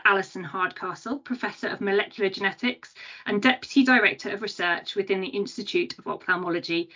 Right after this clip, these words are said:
at University College London. And Alison is the current lead investigator of the U K I R D C project.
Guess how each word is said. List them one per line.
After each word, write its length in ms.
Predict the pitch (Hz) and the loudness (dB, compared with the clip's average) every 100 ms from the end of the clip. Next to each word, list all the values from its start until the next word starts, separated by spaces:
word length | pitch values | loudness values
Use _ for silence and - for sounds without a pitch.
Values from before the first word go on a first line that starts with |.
| _ _ | _ _
at 120 | 190 | 0
University 560 | 190 196 180 175 - 180 | 4 4 4 2 0 -6
College 380 | - 175 175 175 | -2 -2 0 0
London. 420 | 175 165 - 160 - - - | -2 -2 -6 -6 -12 -20 -6
And 140 | 202 190 | 2 6
Alison 380 | 214 - 233 | 6 4 0
is 120 | 196 196 | 0 0
the 100 | 202 | 0
current 460 | - 226 208 208 | 4 4 4 0
lead 220 | 240 240 202 | 6 6 6
investigator 920 | 180 170 - 170 160 160 - 180 - | 2 -4 -8 -6 -6 -6 -6 -6 -6
of 120 | - - | -12 -6
the 80 | 180 | -2
U 160 | 196 | -2
K 280 | 190 180 180 | -2 -2 0
I 180 | 185 170 | 0 2
R 100 | 170 | 0
D 140 | 165 | -2
C 240 | 151 - 165 | -4 -4 -4
project. 600 | - - - - _ | -4 -6 -6 -8 _